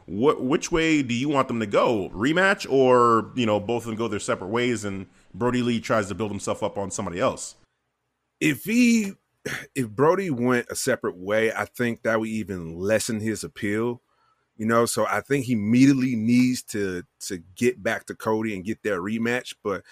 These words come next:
Speaker 1: Mm.
Speaker 2: maybe take their time and just build this, build the rematch back up. We don't need to, uh, we don't need a fast track. Like, let Cody get some of these matches again, protect him, uh, you know, like he has a match with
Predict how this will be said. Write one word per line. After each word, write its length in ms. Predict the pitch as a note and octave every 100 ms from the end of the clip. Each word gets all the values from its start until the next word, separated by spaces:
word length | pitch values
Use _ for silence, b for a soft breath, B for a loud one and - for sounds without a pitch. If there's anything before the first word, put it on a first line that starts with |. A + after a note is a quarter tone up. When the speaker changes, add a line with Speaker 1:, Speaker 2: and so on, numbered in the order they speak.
| B
Speaker 1:
Mm. 180 | F2 G2
Speaker 2:
maybe 300 | G#3 D4 G#3
take 260 | - F#3 -
their 140 | B2+
time 480 | - B2 C3 D3 D3
and 120 | A2+
just 300 | A2 F#2 D#2+
build 360 | B2+ C3+ A#2+ G2
this, 400 | B2 G#2 - - _ _ _ -
build 200 | B2 D3
the 80 | A#2
rematch 540 | G#2 C3+ A2+ G2+ - -
back 260 | G2 -
up. 100 | G#2
We 100 | A#2+
don't 200 | F#3 F#3
need 260 | F3+ F#3 D3+
to, 200 | C#3 A2
uh, 240 | F2+ F#2 A2
we 100 | D#3
don't 120 | D#3+
need 120 | D#3
a 60 | A#2
fast 480 | - B2+ B2+ A2+
track. 280 | - F2+ D#2+ -
Like, 220 | F#2 - -
let 240 | D#3+ -
Cody 480 | - E3+ D#3+ D3+ C3+ B B B _
get 180 | D3+ -
some 240 | D3+ C#3+
of 60 | C#3
these 440 | D3 D3 C3+ - - _ -
matches 500 | G#2+ C3 B2+ C3+ C3
again, 400 | A#2 A#2 A#2+ A#2
protect 480 | G#2 F#2+ - B2+ C#3
him, 240 | C3 B2 - _ _ _ _
uh, 500 | A2 G#2+ G#2 G2 F2+ F2 _ _
you 100 | A2
know, 100 | A2
like 240 | A2+ A#2+
he 120 | A2+ B2
has 200 | B2 A2+
a 40 |
match 280 | A2+ A#2+ -
with 240 | A#2 A2